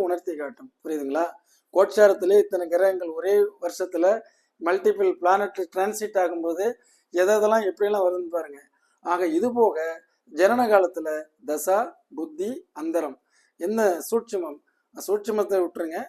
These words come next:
தசாபுத்தி அந்தரமும் இந்த ராகு கேது பயிற்சிகளும் குரு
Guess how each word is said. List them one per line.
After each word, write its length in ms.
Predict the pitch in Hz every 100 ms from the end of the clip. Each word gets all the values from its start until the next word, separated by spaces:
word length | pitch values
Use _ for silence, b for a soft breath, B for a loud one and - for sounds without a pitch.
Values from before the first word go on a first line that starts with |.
| _ _ -
தசாபுத்தி 540 | 170 233 240 226 202 190
அந்தரமும் 460 | 165 185 185 175 247 _ _ _ - -
இந்த 140 | 190 170 156 147 _ _ _ -
ராகு 280 | 175 220 233
கேது 220 | 202 196 180 165
பயிற்சிகளும் 560 | 185 - 165 160 196 - _ _ -
குரு 220 | 175